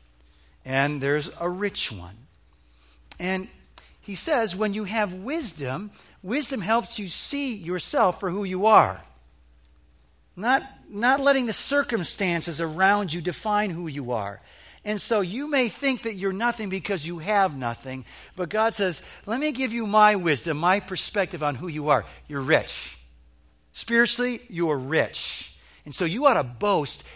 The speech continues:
in your spiritual exalted position, that you're a joint heir with Christ. And man, if you could see what I can see, what awaits you, your eternal inheritance,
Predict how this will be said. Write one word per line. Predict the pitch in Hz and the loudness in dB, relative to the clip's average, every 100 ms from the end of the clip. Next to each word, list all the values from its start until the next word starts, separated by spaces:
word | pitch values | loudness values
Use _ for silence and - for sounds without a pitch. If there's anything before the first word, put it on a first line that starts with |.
| - | -6
in | 170 | -6
your | 156 143 | -4 -4
spiritual | 120 - - - 226 196 175 190 180 | -4 -4 -4 -4 0 0 0 -2 -4
exalted | 160 123 113 156 160 160 160 131 | -6 -8 -4 0 0 0 -8 -12
position, | 143 110 127 - 113 98 - - | -10 -6 -4 -2 -4 -8 -16 -20
that | - 151 | -10 -4
you're | 196 | -2
a | 139 | -2
joint | 120 185 196 | -2 0 0
heir | 190 170 | 0 -4
with | 139 - | -6 -8
Christ. | 202 180 131 107 - - - - | 0 0 0 -4 -10 -16 -20 -10
And | 156 151 | -8 -2
man, | 214 185 | 0 0
if | 147 202 | -2 -6
you | 254 | -4
could | 254 190 | -4 -2
see | - 240 | -2 -2
what | 190 160 - | -2 -4 -2
I | 196 262 | 2 2
can | - 202 | 0 -6
see, | 135 - 165 139 120 - - | -4 -2 -2 -4 -8 -16 -4
what | 180 165 | 2 4
awaits | 143 143 208 226 - - | 2 2 2 2 -2 0
you, | 185 208 196 104 107 - _ _ _ _ _ _ _ _ _ _ _ _ | 0 2 2 0 -10 -20 _ _ _ _ _ _ _ _ _ _ _ _
your | 147 151 | -2 -2
eternal | 135 - 233 202 | 0 -2 0 0
inheritance, | 151 170 185 120 107 - | 0 2 2 2 -6 -12